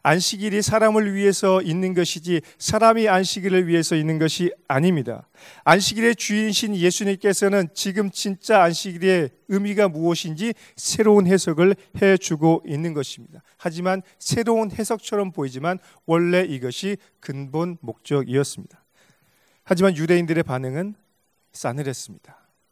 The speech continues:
침묵했습니다. 예수님께 동조하지 않았습니다. 유대인의 침묵은 무엇일까요? 그것은 예수님의 말씀에 동조하지 못하겠다는 그들의 완악한 마음을 보여주는 장면의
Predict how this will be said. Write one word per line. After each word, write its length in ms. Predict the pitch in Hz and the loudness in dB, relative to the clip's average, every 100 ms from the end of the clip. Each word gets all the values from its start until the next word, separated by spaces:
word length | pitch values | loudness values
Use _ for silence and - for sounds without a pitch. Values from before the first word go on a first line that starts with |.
| _ _ _ _ | _ _ _ _
침묵했습니다. 1120 | - 196 196 180 147 - 120 104 - _ _ _ _ _ 135 | -12 -8 -6 -6 -6 -8 -14 -16 -20 _ _ _ _ _ -10
예수님께 420 | 127 139 131 143 | -8 -8 -6 -8
동조하지 760 | - 131 123 131 117 131 175 - | -6 -8 -4 -2 -2 -2 -4 -4
않았습니다. 720 | - 127 131 - - - _ _ _ - - | -6 -4 -4 -6 -20 -20 _ _ _ -20 -4
유대인의 400 | 170 196 214 214 | 0 2 4 4
침묵은 520 | 214 - 240 226 220 | 2 -2 -2 -2 -2
무엇일까요? 680 | 156 156 160 160 147 156 180 208 _ _ | -4 -4 -2 -4 -4 -2 -2 -4 _ _
그것은 420 | - 147 - 156 | -2 -2 -2 -4
예수님의 500 | 131 147 - 165 170 | -2 -2 -4 -4 -2
말씀에 640 | 160 143 135 147 156 185 214 _ _ _ _ _ _ _ _ _ _ _ _ _ _ | 0 0 -2 -6 -2 -2 -4 _ _ _ _ _ _ _ _ _ _ _ _ _ _
동조하지 600 | - 139 139 147 143 151 | -10 -8 -4 0 0 -2
못하겠다는 840 | 135 117 - 127 123 117 120 180 202 _ _ _ _ | -6 -8 -8 -8 -6 -8 -6 -8 -10 _ _ _ _
그들의 400 | - 120 127 123 | -12 -8 -6 -6
완악한 540 | 104 110 147 - 170 151 | -6 -8 -8 -6 -6 -4
마음을 420 | 139 123 123 127 | -4 -4 -6 -8
보여주는 500 | 127 117 113 131 170 _ _ - | -8 -10 -8 -10 -10 _ _ -20
장면의 640 | - 113 117 113 120 147 | -16 -14 -14 -12 -10 -12